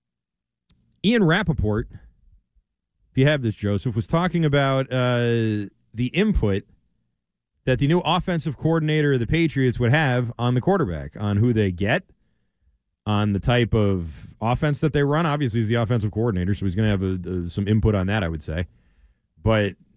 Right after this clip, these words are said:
him having input on where they go at quarterback, I think, is a, uh, important detail here, because that's putting a lot of power into this guy's hands now. Gerard Mayo, I mean,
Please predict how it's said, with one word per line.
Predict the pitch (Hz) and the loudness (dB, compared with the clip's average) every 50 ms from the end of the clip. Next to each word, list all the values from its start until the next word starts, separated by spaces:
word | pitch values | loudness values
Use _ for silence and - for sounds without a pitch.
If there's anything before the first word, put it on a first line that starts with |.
| _ _ - - | _ _ -14 -6
him | - 110 139 143 | 0 2 2 4
having | 139 151 151 135 135 127 | 4 2 2 0 0 -2
input | 139 147 135 - 147 135 | -2 0 0 0 0 0
on | 131 123 120 117 113 110 113 113 | 0 0 -2 -2 -2 -4 -4 -2
where | 120 135 135 135 | 0 0 2 2
they | 131 123 | 0 0
go | 123 127 120 | 0 0 -2
at | 110 | -2
quarterback, | - - 131 135 123 101 107 104 104 95 110 | -2 -2 -2 0 0 0 0 0 0 0 -2
I | 104 | -2
think, | 95 - 120 113 101 - | 0 0 0 0 2 2
is | 107 101 95 92 | 0 2 2 2
a, | 104 107 101 98 95 95 | 2 2 4 2 2 2
uh, | 92 90 87 87 85 82 80 82 78 _ _ _ _ _ _ _ | 0 0 0 0 -2 -2 -2 -4 -4 _ _ _ _ _ _ _
important | - 117 104 - - 180 196 135 127 - | -2 0 2 2 2 2 2 0 -2 0
detail | 135 151 - - 110 95 80 76 | -2 -2 -2 -2 -2 -2 -2 -2
here, | 80 78 65 65 - _ _ _ _ _ _ _ _ _ _ _ _ _ _ _ _ _ _ - | -4 -6 -8 -8 -14 _ _ _ _ _ _ _ _ _ _ _ _ _ _ _ _ _ _ 0
because | 117 107 - 131 123 113 104 | 0 2 2 2 2 2 2
that's | 95 127 151 165 - | 0 0 0 -2 -2
putting | - - 175 156 139 | -4 -4 -2 -2 -2
a | 120 | -2
lot | 113 113 123 143 156 | -2 -2 0 -2 -2
of | 131 | -2
power | 107 - 139 147 151 117 98 92 | -2 -2 -2 -2 -2 -4 -4 -6
into | 87 90 85 | -6 -6 -6
this | 90 90 82 | -6 -6 -6
guy's | - 113 104 98 82 | -6 -6 -4 -4 -4
hands | 101 110 117 101 78 67 | -4 -4 -4 -4 -6 -8
now. | 69 60 52 - _ _ _ _ _ _ _ _ _ _ _ _ _ _ _ _ _ _ _ _ _ _ | -10 -12 -14 -16 _ _ _ _ _ _ _ _ _ _ _ _ _ _ _ _ _ _ _ _ _ _
Gerard | - 110 123 147 175 147 123 | -4 0 0 2 2 0 0
Mayo, | 135 156 170 143 117 107 | 0 2 2 2 0 0
I | 107 107 | 0 0
mean, | 110 110 110 107 107 107 104 101 92 | 0 0 0 0 0 0 -2 -4 -6